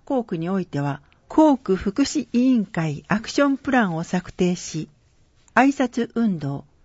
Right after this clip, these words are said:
見守り活動、生き生きふれあいサロン、子育てサロン、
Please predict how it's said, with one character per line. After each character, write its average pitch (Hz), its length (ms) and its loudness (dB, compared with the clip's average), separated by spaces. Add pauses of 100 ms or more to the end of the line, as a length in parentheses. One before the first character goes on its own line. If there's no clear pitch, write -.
(180)
見 214 120 6
守 254 360 2
り 233 60 -8
活 226 280 -8
動、 147 280 -6 (400)
生 208 140 -6
き 262 240 0
生 247 60 -2
き - 140 -6
ふ 226 160 -2
れ 254 140 2
あ 240 100 2
い 240 100 0
サ 214 200 0
ロ 156 120 -2
ン、 - 120 -12 (480)
子 - 120 -2
育 262 280 4
て 240 140 0
サ 226 180 -2
ロ 170 120 -2
ン、 147 120 -10